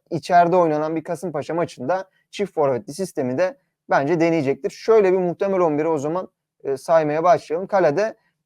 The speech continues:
Mustara var. Benim şahsi fikrim Günay'ın olması yönündeydi. Çünkü Günay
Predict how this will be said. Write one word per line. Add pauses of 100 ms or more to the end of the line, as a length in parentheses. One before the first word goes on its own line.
(220)
Mustara
var. (460)
Benim
şahsi
fikrim
Günay'ın
olması
yönündeydi.
Çünkü
Günay